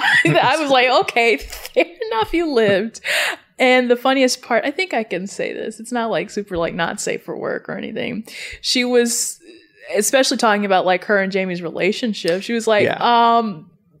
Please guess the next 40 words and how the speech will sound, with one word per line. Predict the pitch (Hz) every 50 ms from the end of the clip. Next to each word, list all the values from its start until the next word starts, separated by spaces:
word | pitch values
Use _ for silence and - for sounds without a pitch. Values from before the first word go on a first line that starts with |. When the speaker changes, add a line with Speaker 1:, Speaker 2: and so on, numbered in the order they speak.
| _ -
Speaker 1:
"Hello, | 220 - - 269 254 254 254 262 262 262 254 240
I | 233
was, | 233 247 247 - -
I'm, | 240 240 220 208
I | 254
was | 330 320 285 -
so | 339 311
happy | 269 247 254 262 -
that | 247 240 214
Brienne | 226 220 208 226 240 233
got | 233 233 233 226
to | - 226
have | 233 226 214
a | 220
sexual | - - - 233 - - - 254 240 220
<laughs> | 220
experience." | - - - - - - 247 - - 240 - - 220 - - - - - - - - - _ _ - - - - -
And | - -
Speaker 2:
Yeah, | 277
Speaker 1:
it | 277
Speaker 2:
she | 277
Speaker 1:
happened | 269 269
Speaker 2:
was | 262 262
Speaker 1:
to | 247
be | 226 -
with | 247 233 -
Speaker 2:
thinking | 202 214 208 208
that. | 208 208
Speaker 1:
Jamie |
Lannister. | 196 196 185 185 180 190 - - 165 123 - -
Speaker 2:
And | 143 139
then | 160 190
she, | - - 226
like, | 196 175 156 143 -
started | - - 143 123 110
to | 104
yell, | 110 113 107 107 117 127 135 127 120 113 110
like, | 113 117 - -
Speaker 1:
She | 381 370 349 320
Speaker 2:
"Sexual | 202 - 202 190 190 247 226